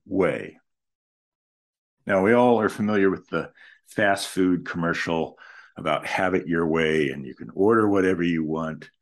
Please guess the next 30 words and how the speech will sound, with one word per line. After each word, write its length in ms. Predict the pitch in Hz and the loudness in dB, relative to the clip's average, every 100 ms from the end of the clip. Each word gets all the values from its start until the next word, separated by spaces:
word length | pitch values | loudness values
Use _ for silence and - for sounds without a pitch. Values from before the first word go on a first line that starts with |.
| _ _ _ _ _ _ | _ _ _ _ _ _
Hard 260 | - 226 185 | 0 2 4
to 120 | 147 | 4
imagine 420 | 127 120 113 101 | 6 4 2 -2
something 400 | - 110 117 92 | -2 -4 -4 -4
like 240 | 85 78 | -2 -4
that 280 | - 85 76 | -2 -2 -2
happening 540 | - 92 85 - 80 78 | -4 -2 -2 -2 -6 -6
in 120 | 73 | -6
the 60 | |
real 220 | 71 85 80 | -2 -2 -2
estate 320 | - 85 71 | -4 -4 -4
investing 500 | 67 71 - 76 73 | -6 -8 -10 -12 -14
space, 540 | - - - - - _ _ _ - - _ _ _ _ | -10 -10 -10 -16 -20 _ _ _ -20 -20 _ _ _ _
but 160 | 110 117 | 2 2
it 160 | 117 | 2
does 280 | 101 110 113 | 2 2 2
happen. 500 | - 139 156 - - _ _ _ _ _ _ _ _ | 0 0 -2 -6 -14 _ _ _ _ _ _ _ _
Are 320 | 107 104 101 | 0 2 4
you 240 | 104 135 160 | 6 6 6
a 60 | |
cash 520 | - - 95 127 - - | 2 -2 0 0 -4 -6
performance 540 | 135 - 139 151 147 | -8 -2 0 0 -6
person? 400 | - 131 - 156 | -8 -8 -6 -8
Is 160 | 117 - | -8 -2
that 240 | 123 - | -2 0
what's 240 | 127 131 | -4 -4
really 320 | 101 104 120 113 | -2 0 0 0
critical 460 | - 123 127 131 | 0 -2 -2 -4
to 80 | 123 | -2
you? 340 | 123 135 151 | 0 0 -2